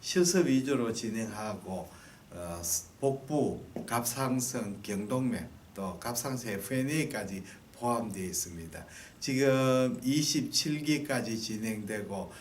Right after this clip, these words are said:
또 이십팔 기가 십일월 말에서 십이월 초에 또 진행됩니다. 아, 요 마감이 되었습니다. 여덟 명 다. 그래서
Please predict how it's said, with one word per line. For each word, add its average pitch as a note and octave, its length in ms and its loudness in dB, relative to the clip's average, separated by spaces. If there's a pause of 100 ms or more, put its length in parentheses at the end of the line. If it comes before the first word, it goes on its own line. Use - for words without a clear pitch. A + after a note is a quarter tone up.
(160)
또 G2 80 -2
이십팔 D3+ 580 2
기가 B2+ 480 0 (180)
십일월 C3+ 520 2
말에서 A#2+ 600 0
십이월 A#2 520 -4
초에 G2+ 340 -6
또 F#2 240 -6
진행됩니다. F2 920 -8 (400)
아, G2+ 260 -2
요 A2+ 140 2 (180)
마감이 A#2 560 2
되었습니다. F2 800 -6 (160)
여덟 G2 280 -2
명 F2+ 200 -6
다. E2 220 -10 (400)
그래서 C3+ 580 2